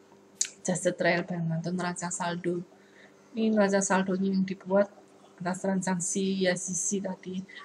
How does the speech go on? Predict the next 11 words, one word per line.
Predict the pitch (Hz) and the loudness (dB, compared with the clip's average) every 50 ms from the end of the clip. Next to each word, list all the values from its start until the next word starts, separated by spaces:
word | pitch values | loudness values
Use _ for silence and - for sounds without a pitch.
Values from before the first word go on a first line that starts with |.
| - - - - | -18 -12 0 2
jumlahnya | 196 185 185 185 185 190 196 196 190 180 | 4 4 6 6 4 4 4 4 2 2
harus | 190 185 - | 2 0 -2
sama | 190 190 190 190 185 185 | -2 0 2 2 0 0
antara | - 196 185 185 185 185 | -2 -4 -4 -4 -4 -2
debit | - 170 165 - 208 202 202 | -2 -4 0 0 0 0 2
dan | - 180 185 185 | 0 -2 -2 -2
kredit. | - - 170 - - 156 156 - - - - - - - - - - - - - - - - - - - - - - - - - - - | -4 -6 -8 -6 -6 -8 -8 -8 -12 -20 -20 -20 -8 -6 0 0 0 0 0 -6 -18 -20 -20 -20 -20 -20 -20 -18 -18 -18 -18 -18 -14 -6
Kemudian | - 202 202 202 196 190 - 214 214 226 226 233 240 233 233 226 | -4 -2 -2 -2 -2 2 6 10 12 12 12 10 8 4 2 2
terkait | - 214 - - 202 196 202 220 220 - | 0 0 2 4 6 6 6 6 4 2
dengan | - 190 196 196 202 208 202 202 202 208 196 190 - - - - - - - - - - - - - - - - - - - - - - - | 2 2 4 6 6 6 4 4 2 0 0 -2 -4 -6 -12 -20 -20 -20 -20 -20 -20 -20 -20 -20 -20 -20 -20 -20 -20 -20 -20 -20 -20 -6 -2
penyiapan | 185 190 185 196 196 196 196 190 185 196 - - - 196 196 202 214 214 | 0 2 2 4 4 4 4 4 2 0 2 4 6 6 8 8 6 4